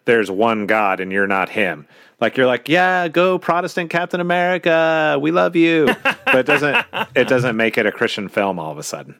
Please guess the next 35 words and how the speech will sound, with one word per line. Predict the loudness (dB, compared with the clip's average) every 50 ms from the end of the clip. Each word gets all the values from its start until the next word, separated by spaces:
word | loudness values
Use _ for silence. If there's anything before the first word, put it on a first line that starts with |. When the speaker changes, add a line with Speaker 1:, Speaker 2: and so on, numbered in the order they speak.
| _ _ _
Speaker 1:
You | -4 0
know | 0
what | 2 2
I | 0 0
mean? | -4 -8 -10 -12 _ _ _ -4
Speaker 2:
Abso-, | -2 -2 -2 -4 -6 -10 -10 -10 -10 _ -4
absolutely, | -2 -2 -2 -4 -8 -10 -8 -6 -6 -6 -6 -6 -8 -12 -14 -16 -16 -8 -6
absolutely. | -6 -4 -4 -6 -10 -10 -8 -8 -8 -8 -10 -12 -18 -20 -20 -20 -20 -20 -4
So | 0 2 4
would | 4 2 0 -2
you | -2 -4
say | -2 0 -2 -2
Calvary | -2 -2 -2 0 0 0 0 0 -2 0 0
is | 0 0 -2
a | -4
Christian | -6 -6 -8 -8 -6 -6 -8 -6
film? | -4 -4 -4 -4 -4 -6 -10 -14 -20 -20 -14 _ -2
Speaker 1:
Me | 0 2 2 2 0
personally, | 0 -2 -2 -2 -2 -2 -2 -2 0 2
yeah. | 2 2 2 0 -2 -6 -10 -16 _ _ _ _ _ _ _ _ _ _ _ _ _ _ _ _ _ _ _ _ _ _ _ _ _ _ _ _ _ _ _ _ _ _ _ _ _ -4
I | -2 -2
would. | 0 0 -2 -2 -4 -8 -14 _ _ _ _ -2
Speaker 2:
What | 0 2 2
ab-, | 2 0 -4 -10 -12 -6 -2
what | 0 2 2
about | 2 2 0 -2
Signs? | -4 -6 -6 -6 -8 -12 -18 -20 -20 _ _ _ _ _ _ _ _ _ _ _ _ _ _ _ _ _ _ _ _ _ _ _ _ _ _ _ _ _ _ -2
Speaker 1:
I | 0
don't | 0 2 2 2
know. | 2 2 4 2 2
I | 2 0 -2
think | -2 -2 -4 -4
Signs | -2 -2 0 0 -2 -2 -2
has | -2 -2 0
a, | 0 -2 -4